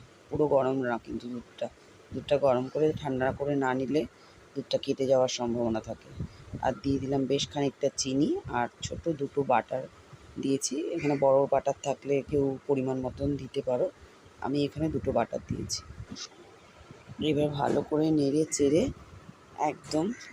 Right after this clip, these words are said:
এটা কিন্তু রেডি। ভাত, গরম ভাতের সাথে এক থালা ভাত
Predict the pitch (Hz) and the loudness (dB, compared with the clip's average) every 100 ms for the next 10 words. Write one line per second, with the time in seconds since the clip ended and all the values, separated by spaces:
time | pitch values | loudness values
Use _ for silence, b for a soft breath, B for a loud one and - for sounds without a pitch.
0 | - 156 151 151 - 160 147 143 170 285 | -6 -2 0 0 -2 0 2 4 2 -2
1 | - - - - - - - - - - | -8 -12 -8 -8 -10 -16 -10 -10 -10 -16
2 | - - - - - 156 135 - 135 143 | -18 -20 -20 -20 -12 -4 -2 0 2 4
3 | 147 147 135 135 143 - 143 - 156 - | 4 4 2 0 0 0 -2 0 -2 0
4 | 143 156 - - 160 151 139 | 0 0 -4 -4 -2 0 -2